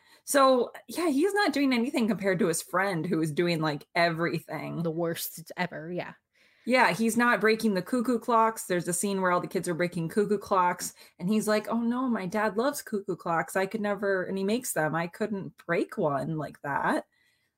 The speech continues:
Speaker 1: So you see he's a very sweet boy, and he's not really doing anything bad, which I think is why his transformation is much slower than his friends.
Speaker 2: Yeah.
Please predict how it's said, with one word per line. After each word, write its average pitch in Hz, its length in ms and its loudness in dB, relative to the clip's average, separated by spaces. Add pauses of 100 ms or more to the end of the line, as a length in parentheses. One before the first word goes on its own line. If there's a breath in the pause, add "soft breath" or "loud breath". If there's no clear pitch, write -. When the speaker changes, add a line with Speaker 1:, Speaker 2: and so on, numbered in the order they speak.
Speaker 1:
So - 140 0
you 233 120 4
see 285 140 2
he's 247 160 4
a 233 60 4
very 208 300 4
sweet 175 340 -2
boy, 175 500 2 (580)
and 196 140 0
he's 202 100 2
not 208 180 4
really 160 200 4
doing 170 280 2
anything 151 500 -2 (600)
bad, 147 420 4
which 156 200 -6
I 175 80 2
think 170 160 0
is 170 120 -2
why 156 300 4
his 151 560 2
transformation 151 1080 -2 (360)
is 156 160 -4
much 147 280 -2
slower 160 540 0
than 185 260 -2
his 208 140 -2
friends. 220 520 -2 (1300)
Speaker 2:
Yeah. 208 360 0